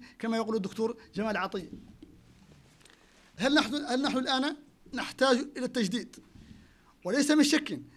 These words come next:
في أن علم أصول الفقه هو علم أدوات الاستنباط، وكان في المبتدأ نشأ أول ما نشأ جواباً على إشكال معرفي متعلق بإشكالية فهم دلالات النصوص على الأحكام المتعلقة بخطاب التكليف، غير أنه،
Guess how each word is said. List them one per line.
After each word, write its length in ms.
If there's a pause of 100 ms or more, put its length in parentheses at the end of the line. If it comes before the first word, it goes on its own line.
(120)
في 160
أن 100
علم 260
أصول 300
الفقه 380 (380)
هو 240
علم 260
أدوات 420
الاستنباط، 560 (280)
وكان 320
في 60
المبتدأ 560 (220)
نشأ 320
أول 340
ما 140
نشأ 440 (240)
جواباً 480
على 220
إشكال 380
معرفي 480 (280)
متعلق 520
بإشكالية 640
فهم 320
دلالات 380
النصوص 360 (380)
على 100
الأحكام 560 (340)
المتعلقة 640
بخطاب 360
التكليف، 500 (560)
غير 280
أنه، 380